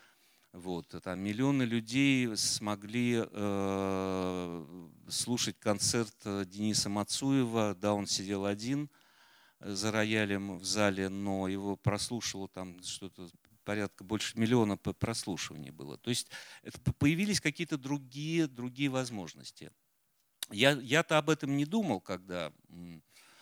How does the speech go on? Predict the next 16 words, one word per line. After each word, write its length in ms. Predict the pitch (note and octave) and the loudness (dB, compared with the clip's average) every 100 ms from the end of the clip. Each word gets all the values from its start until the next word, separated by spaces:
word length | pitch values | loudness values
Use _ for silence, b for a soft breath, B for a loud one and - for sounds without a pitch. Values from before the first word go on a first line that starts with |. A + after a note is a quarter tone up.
| B B B | B B B
когда 240 | - F#2 G2 | -8 -4 -2
мы 120 | F2+ | -4
писали 360 | G#2 - F2+ E2+ | -4 -2 -2 -4
эту 180 | E2 | -8
книгу, 420 | E2+ F#2 F2 D#2 E2 | -14 -10 -10 -8 -6
но 300 | G2+ B2+ C3 | 0 0 0
это 160 | D3 | -4
так 260 | - C#3 - | -2 -2 0
как-то 300 | C#3+ - C3 | -4 -4 -2
само 300 | - C#3 C#3 | 2 2 2
собой 340 | - B2+ A#2+ | 0 2 0
получилось, 760 | - B2 C3+ - A#3+ G#3+ C#3+ - b b b b - | 0 -4 -4 -2 0 2 0 -4 b b b b -10
что 280 | - C#3 | -4 -2
вот 220 | C3 C#3 D3 | 2 2 2
онлайн – 640 | C#3 C#3+ F#3+ A#3 B3+ A#3+ - _ _ _ _ | 0 2 4 6 4 0 -4 _ _ _ _
поскольку 720 | G#2 - A#2 G#2 F#2+ F2+ D#2 | -2 0 0 0 2 2 0